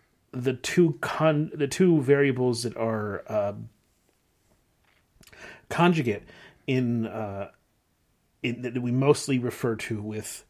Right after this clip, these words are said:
particles are position and momentum. Uh, and therefore, when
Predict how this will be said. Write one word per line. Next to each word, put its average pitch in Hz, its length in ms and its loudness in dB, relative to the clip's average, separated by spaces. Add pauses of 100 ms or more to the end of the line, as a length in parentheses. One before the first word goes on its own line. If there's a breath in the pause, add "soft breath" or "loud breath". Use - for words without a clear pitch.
particles 101 540 -4
are 113 140 -6
position 110 480 -4
and 104 200 -8
momentum. 101 420 -12 (680 loud breath)
Uh, 95 440 -4
and 104 240 -8
therefore, 113 440 2
when 107 440 -2